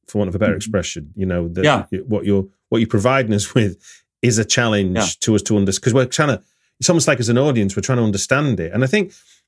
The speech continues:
Speaker 1: and that's
Speaker 2: Yeah.
Speaker 1: maybe why people, why, why a reviewer may well see The Smartest, 'cause I think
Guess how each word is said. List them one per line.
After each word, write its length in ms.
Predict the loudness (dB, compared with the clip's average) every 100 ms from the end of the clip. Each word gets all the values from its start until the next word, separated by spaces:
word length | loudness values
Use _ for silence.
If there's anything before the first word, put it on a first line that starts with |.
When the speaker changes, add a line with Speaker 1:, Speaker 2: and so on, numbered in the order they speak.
| _ 0
Speaker 1:
and 100 | 2
that's 180 | 4 4
Speaker 2:
Yeah. 40 |
Speaker 1:
maybe 240 | 4 4
why 460 | 2 4 2 0 -2
people, 580 | 0 -2 0 0 0 0
why, 240 | 0 0 0
why 240 | 0 0
a 40 | 2
reviewer 340 | 0 2 2
may 220 | 4 2
well 220 | 2 0
see 260 | 0 0 0
The 100 | 0
Smartest, 460 | 0 0 0 -4 -4
'cause 200 | -2 0
I 40 |
think 320 | 0 -2 -2